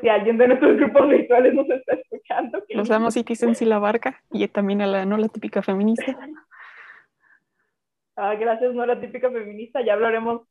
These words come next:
Speaker 1: de esas, de esa bonita comunidad que estaban formando por ahí Fer Barreto y compañía, pero bueno, aquí <laughs> volviendo al, a la samaritana. Como únicamente vamos a compartirles la forma en la que Dios nos ha llenado a nosotras,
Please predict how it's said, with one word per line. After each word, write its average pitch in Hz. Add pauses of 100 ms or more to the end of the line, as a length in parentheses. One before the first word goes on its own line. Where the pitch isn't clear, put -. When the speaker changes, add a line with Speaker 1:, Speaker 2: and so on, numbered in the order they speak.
Speaker 1:
de 226
esas, 247 (260)
de 240
esa 240
bonita 247
comunidad 214
que -
estaban 202
formando 208
por 214
ahí 196 (480)
Fer 226
Barreto 226
y 254
compañía, 226
pero 190
bueno, 196
aquí 269
<laughs> -
volviendo 254
al, 247
a 277
la 302
samaritana. 247 (1600)
Como 262 (520)
únicamente 285
vamos 277
a 392
compartirles 285 (760)
la 247
forma 233
en 277
la 359
que 254
Dios 208
nos 247
ha 233
llenado 220
a 226
nosotras, 190